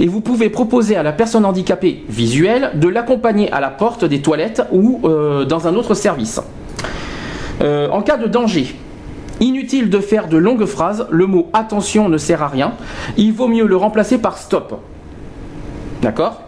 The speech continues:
Ce stop, euh, euh, en le pro-, l'emplo-, le prononçant fermement, stop. Ce mot magique peut sauver la vie d'un handicapé visuel. Ensuite, faites-lui contourner le danger. D'accord ?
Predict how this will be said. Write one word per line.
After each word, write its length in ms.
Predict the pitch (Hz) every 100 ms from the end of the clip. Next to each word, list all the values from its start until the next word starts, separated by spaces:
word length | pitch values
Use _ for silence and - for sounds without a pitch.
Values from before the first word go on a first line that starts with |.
| -
Ce 280 | - 160 139
stop, 280 | 135 220 220
euh, 100 | 147
euh, 360 | 143 139 139 139 135
en 160 | 139
le 140 | 135 131
pro-, 240 | 139 143
l'emplo-, 340 | 143 135 143
le 140 | 135 135
prononçant 440 | 151 147 143 214
fermement, 440 | 220 220 175 143 117
stop. 480 | - 196 - 110 - - - - -
Ce 220 | - -
mot 180 | 240 254
magique 400 | 240 208 233 226
peut 120 | 220 190
sauver 300 | 254 233 240
la 100 | 202
vie 140 | 208
d'un 160 | 196 180
handicapé 460 | 196 175 190 220
visuel. 580 | 220 180 202 156 127 107 - - - - - - -
Ensuite, 480 | - 196 - 277 -
faites-lui 500 | - 220 196 190 208
contourner 480 | - 220 214 190 233
le 100 | 185
danger. 420 | 147 220 - 110 - - - - - - - - - - - -
D'accord ? 340 | 107 123 190